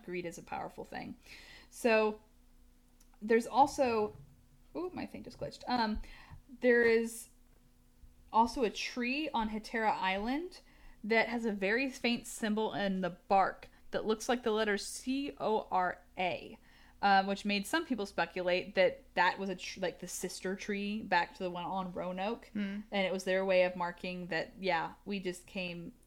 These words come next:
Speaker 1: to this island. Here's part
Speaker 2: Mm-hmm.
Speaker 1: two of part one, which would mean that they were with the Croatoan people. Um, but that's never been validated, and they had a hard time validating that tree even dates back that
Speaker 2: Huh.
Speaker 1: far.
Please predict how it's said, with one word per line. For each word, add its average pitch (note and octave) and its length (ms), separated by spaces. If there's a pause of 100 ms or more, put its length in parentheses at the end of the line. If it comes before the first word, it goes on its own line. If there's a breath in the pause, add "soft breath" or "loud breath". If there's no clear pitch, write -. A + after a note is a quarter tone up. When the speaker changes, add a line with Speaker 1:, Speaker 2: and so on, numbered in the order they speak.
Speaker 1:
to F#3 180
this E3+ 260
island. E3 440
Here's F3 200
part F#3+ 220
Speaker 2:
Mm-hmm. F#3+ 120
Speaker 1:
two F#3 100
of E3+ 80
part - 200
one, E3 240
which - 120
would F#3+ 100
mean F3 120
that F#3 120
they D#3+ 100
were E3+ 160
with F3 140
the - 60
Croatoan E3+ 520
people. B3+ 440 (560 loud breath)
Um, G3 260
but F#3 140
that's G3+ 240
never A3 180
been G3+ 160
validated, F#3 460
and F3 100
they E3 60
had E3+ 120
a E3+ 40
hard E3+ 300
time E3+ 240
validating D#3+ 480
that - 180
tree - 280
even D#3 280
dates - 260
back - 300
that G3+ 140
Speaker 2:
Huh. A#3 100
Speaker 1:
far. C#4 240